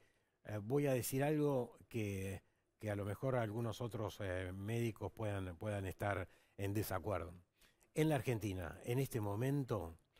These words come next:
con dos dosis de cualquiera de las vacunas que recibo acá o que pueda recibir en otro lado, con la circulación potencial que va a haber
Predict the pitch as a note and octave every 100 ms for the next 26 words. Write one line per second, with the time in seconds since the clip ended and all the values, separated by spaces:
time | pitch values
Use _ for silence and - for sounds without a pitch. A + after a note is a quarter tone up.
0 | _ - B2 B2 D#3 C3 B2 F#2+ G2 E2
1 | G#2+ G#2 A2 - C#3+ C3 A2 G2+ F#2+ A#2+
2 | G#2 G#2+ G2 - A2+ G#2 - A2 F#2+ A2+
3 | D3 B2+ F#2 A2 A2+ G#2+ F#2 F#2 G2+ C3+
4 | D#3+ A2 D#2+ - - - - B2+ A2 A#2
5 | A#2+ A2+ F#2+ C#3+ C#3+ - A2+ - G#2+ G2
6 | B2+ C3 G#2 A2+ G#2+ A2 A2 A#2 C3 B2
7 | G#2